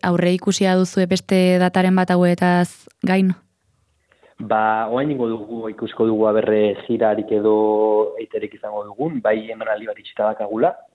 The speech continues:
Speaker 2: hogeita sei, hogeita zazpi denboraldian Oiartzunen bertan. Así que, hoixen, eh, Oiartzunen bai momentuz itxita dakagula, eta besteak oraindikan, bueno, izten, hitz egiten, gauza horiek.
Speaker 1: Mhm.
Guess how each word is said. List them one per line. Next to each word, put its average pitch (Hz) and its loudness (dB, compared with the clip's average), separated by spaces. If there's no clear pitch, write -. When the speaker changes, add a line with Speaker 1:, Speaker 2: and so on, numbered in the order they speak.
Speaker 2:
hogeita 104 -8
sei, 110 -8
hogeita 107 -8
zazpi 107 -10
denboraldian 107 -6
Oiartzunen 107 -2
bertan. 135 -2
Así 101 -10
que, 101 -2
hoixen, 101 -6
eh, 104 -6
Oiartzunen 107 -6
bai 104 -4
momentuz 104 -8
itxita 104 -6
dakagula, 113 -2
eta 110 -4
besteak 104 -6
oraindikan, 107 -6
bueno, 95 -6
izten, 127 0
hitz 107 -6
egiten, 127 -2
gauza 104 0
horiek. 92 -6
Speaker 1:
Mhm. 160 4